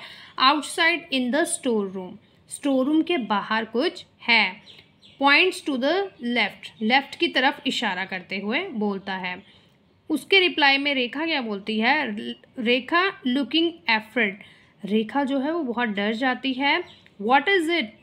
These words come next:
और पूछती है रोहित से, "What is it?" वो क्या है? "Is it a lizard?" क्या वो लिजर्ड है? लिजर्ड क्या होता है? छिपकली। "Ooh,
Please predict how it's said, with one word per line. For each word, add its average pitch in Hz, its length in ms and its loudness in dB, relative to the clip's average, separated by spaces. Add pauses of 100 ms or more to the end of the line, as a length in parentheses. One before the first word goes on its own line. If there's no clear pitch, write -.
और 233 120 -4
पूछती 285 440 -6
है 330 180 -2
रोहित 214 300 -4
से, 269 480 -2
"What 302 220 0
is 339 140 -2
it?" 254 220 0
वो 370 120 0
क्या 370 280 2
है? 247 380 -2 (640)
"Is 349 180 4
it 330 260 -2
a 381 160 0
lizard?" 262 520 2 (160)
क्या 240 220 4
वो 370 160 0
लिजर्ड 302 460 2
है? 392 80 2
लिजर्ड 254 420 0
क्या 320 120 2
होता 320 260 0
है? 440 300 0
छिपकली। 208 560 -2 (720)
"Ooh, 370 380 8